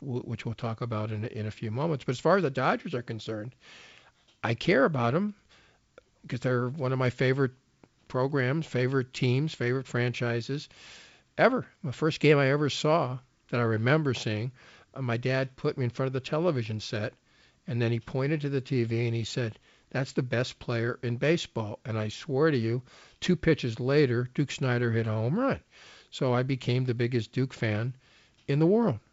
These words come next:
I've got a picture of Duke Snider as we're doing this show right now in our radio room,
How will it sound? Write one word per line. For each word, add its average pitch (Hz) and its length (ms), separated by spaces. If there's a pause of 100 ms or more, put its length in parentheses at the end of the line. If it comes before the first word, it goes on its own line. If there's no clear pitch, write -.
(160)
I've 120 80
got 135 100
a 127 60
picture 160 420
of 131 80
Duke 147 200
Snider 127 500 (720)
as 127 220
we're 123 80
doing 127 300
this 123 120
show 135 220
right 127 260
now 170 240
in 147 80
our 139 140
radio 202 380
room, 95 280